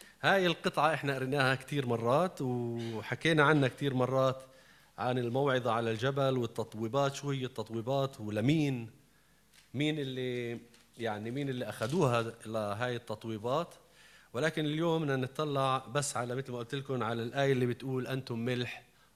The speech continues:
الأرض". شو كان قاصد الرب بملح الأرض؟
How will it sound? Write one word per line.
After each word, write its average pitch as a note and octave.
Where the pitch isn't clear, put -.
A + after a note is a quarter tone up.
الأرض". A#2
شو E3
كان C#3+
قاصد C3+
الرب B2
بملح A#2
الأرض؟ B2